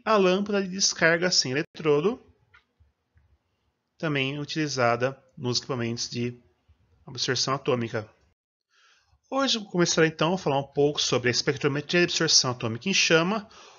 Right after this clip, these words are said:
ou do inglês Flame Atomic Absorption Spectrometry,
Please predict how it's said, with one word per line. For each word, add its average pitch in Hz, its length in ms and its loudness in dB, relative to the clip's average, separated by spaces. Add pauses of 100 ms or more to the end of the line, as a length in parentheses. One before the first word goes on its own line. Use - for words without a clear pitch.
(180)
ou 143 280 4
do 135 140 -6
inglês 131 680 -4
Flame 139 520 2
Atomic 123 500 -4
Absorption 123 560 -6 (340)
Spectrometry, 180 720 -6